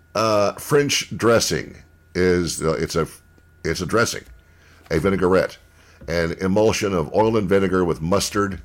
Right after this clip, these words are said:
and sometimes shallots, garlic, or herbs added. It is distantly, it's not really French at all, um, but it's called French dressing and no one knows why. French fries,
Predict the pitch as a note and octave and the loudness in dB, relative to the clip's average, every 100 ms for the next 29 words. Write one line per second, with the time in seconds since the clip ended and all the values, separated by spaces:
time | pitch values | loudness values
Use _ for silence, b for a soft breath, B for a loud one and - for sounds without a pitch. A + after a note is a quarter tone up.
0 | - C#2+ C#2 F2+ F2 D#2 D2+ D2 - - | -10 -8 -4 -4 -2 -2 -2 -4 -8 -12
1 | - - G2+ G#2 - - E2+ F#2 G2 - | -8 -2 2 2 0 -6 0 2 2 -2
2 | - b b b b b b b D2+ D2 | -8 b b b b b b b -4 -2
3 | - F#2+ F#2+ F#2 E2+ - - - G#2 D#2 | -2 0 2 2 -2 -8 -10 0 2 2
4 | A#1+ - - - - _ _ _ _ _ | -4 -12 -20 -20 -20 _ _ _ _ _
5 | - D#2 D#2 D#2 D#2 C#2 G2 G2+ G2+ F2+ | -8 -2 0 2 0 -2 -4 -4 -4 -2
6 | F#2 F2 E2+ - D#2+ D2+ E2 - F2+ F2 | 0 0 -2 -6 -6 -4 -6 -2 -2 0
7 | E2+ D#2 E2+ D#2+ D2+ D2+ C2+ A1+ _ b | -2 -2 -2 -2 -2 -2 -2 -6 _ b
8 | b b b b - C2+ C2+ C2 B1+ B1+ | b b b b -10 -6 -4 -6 -8 -12
9 | - _ _ - D2+ D2+ - - - - | -18 _ _ -8 -4 -4 -6 -12 -10 -4
10 | E2 D#2 - D2+ - D#2+ D#2+ D#2+ C#2+ C2+ | -2 -2 -4 -8 -6 -6 -4 -6 -8 -8
11 | C2+ C2 B1+ B1+ B1 B1+ B1 G1+ - b | -6 -6 -8 -8 -8 -8 -8 -10 -18 b
12 | b b - - C3 C3+ - - G#2 F#2 | b b -10 2 2 2 -4 0 4 4
13 | D2+ C2+ A1+ - - | 2 -2 -4 -6 -8